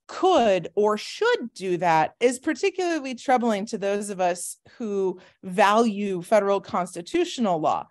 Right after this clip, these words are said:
These companies are operating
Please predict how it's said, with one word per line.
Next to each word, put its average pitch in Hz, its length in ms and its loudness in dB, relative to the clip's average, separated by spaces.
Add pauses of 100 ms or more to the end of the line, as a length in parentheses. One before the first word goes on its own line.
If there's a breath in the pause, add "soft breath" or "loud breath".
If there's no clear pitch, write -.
These 294 380 0
companies 254 920 -4 (120)
are 240 580 4
operating 233 1160 -4